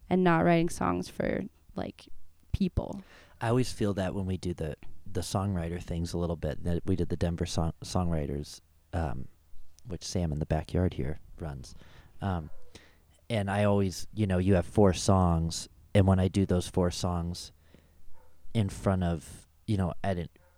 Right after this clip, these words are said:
Speaker 2: open mic or wherever, you know, at a solo show, I'm not afraid to do all my new songs. Like, I don't care. I'll play anything.
Speaker 1: Yep.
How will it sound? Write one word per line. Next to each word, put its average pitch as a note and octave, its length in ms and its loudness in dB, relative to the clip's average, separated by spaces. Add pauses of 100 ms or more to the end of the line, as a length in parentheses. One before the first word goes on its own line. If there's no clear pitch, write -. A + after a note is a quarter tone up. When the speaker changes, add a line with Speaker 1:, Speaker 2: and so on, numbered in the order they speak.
Speaker 2:
open G2+ 360 6
mic A#2 300 4 (160)
or F#2+ 160 2
wherever, F#2+ 720 2
you G2 160 2
know, E2+ 160 2
at E2+ 80 0
a F2+ 40 0
solo F#2+ 360 4
show, E2+ 380 2
I'm F#2 200 -2
not F2+ 200 0
afraid F2 380 -2
to - 40 -8
do E2 140 -2
all F2 160 0
my E2 160 -2
new D#2 140 -4
songs. C#2 500 -8
Like, D#2 200 -10
I E2 100 -4
don't D#2 180 -4
care. D#2 240 -4
I'll D#2+ 80 -4
play - 180 -6
anything. F#2+ 380 -2 (220)
Speaker 1:
Yep. G3+ 200 2